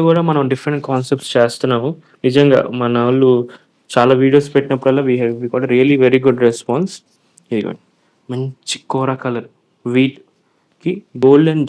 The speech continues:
జరీ బార్డర్ అన్నమాట. ఇదే కాంబినేషన్‌లో ఇది పెద్ద బార్డర్, ఇది చిన్న బార్డర్. So, పంచల్లో కూడా మన దగ్గర number of varieties వస్తా, వస్తున్నాయి.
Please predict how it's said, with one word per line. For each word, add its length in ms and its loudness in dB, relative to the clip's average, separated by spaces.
జరీ 260 2
బార్డర్ 260 -2
అన్నమాట. 300 -6
ఇదే 140 6
కాంబినేషన్‌లో 680 -2
ఇది 100 0
పెద్ద 160 2
బార్డర్, 280 2
ఇది 100 2
చిన్న 160 0
బార్డర్. 340 -2
So, 80 2
పంచల్లో 460 2
కూడా 220 2
మన 160 4
దగ్గర 160 2
number 220 0
of 100 0
varieties 400 0
వస్తా, 220 -6
వస్తున్నాయి. 380 -4